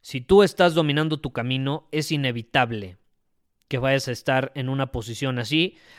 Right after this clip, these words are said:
al menos por algún periodo de tiempo. Yo he pasado por muchos periodos de solitud y los honro y los disfruto y crezco y creo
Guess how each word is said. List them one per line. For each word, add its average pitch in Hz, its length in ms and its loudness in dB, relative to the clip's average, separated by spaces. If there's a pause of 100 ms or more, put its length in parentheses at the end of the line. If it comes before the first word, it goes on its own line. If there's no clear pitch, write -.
al 135 160 -2
menos 165 320 0
por 127 160 0
algún 127 260 -2
periodo 127 300 0
de 113 80 -2
tiempo. 107 380 -10 (560)
Yo 127 160 0
he 147 40 -2
pasado 147 300 0
por 127 160 -2
muchos 160 320 -2
periodos 139 400 0
de 123 80 -6
solitud 123 600 -4 (1040)
y 135 100 -6
los 123 220 -2
honro 180 560 4
y 131 120 -6
los 120 200 -6
disfruto 185 840 2 (640)
y 131 140 -10
crezco 190 800 4 (480)
y 127 160 -10
creo 190 640 4